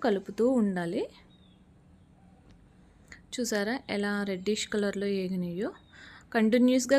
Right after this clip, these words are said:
కలిపినా సరే చూడండి అక్కడక్కడ ఏగకుండా ఉన్నాయి. ఇవి ఇంతే అండి, ఇలానే ఉంటాయి. మొత్తం ఆయిల్ అంతా అబ్జర్వ్ చేసేస్తాయండి. మీరు ఎంత ఆయిల్ వేసినా సరే అబ్జర్వ్ చేస్తాయి ఫుల్ మక్కా అయితే.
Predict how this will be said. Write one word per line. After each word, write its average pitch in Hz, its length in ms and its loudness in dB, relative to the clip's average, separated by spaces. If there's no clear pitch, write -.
కలిపినా 226 420 2
సరే 247 260 2
చూడండి 208 520 0
అక్కడక్కడ 202 480 -4
ఏగకుండా 190 480 -4
ఉన్నాయి. 180 380 -4
ఇవి 220 200 2
ఇంతే 202 320 0
అండి, 185 160 -2
ఇలానే 190 380 -2
ఉంటాయి. 170 400 -4
మొత్తం 240 260 2
ఆయిల్ 226 220 4
అంతా 240 240 4
అబ్జర్వ్ 226 280 2
చేసేస్తాయండి. 202 680 -2
మీరు 202 180 0
ఎంత 214 200 -2
ఆయిల్ 202 180 0
వేసినా 202 320 -2
సరే 208 220 0
అబ్జర్వ్ 214 320 -4
చేస్తాయి 185 440 -4
ఫుల్ 196 240 -2
మక్కా 185 300 -8
అయితే. 170 240 -8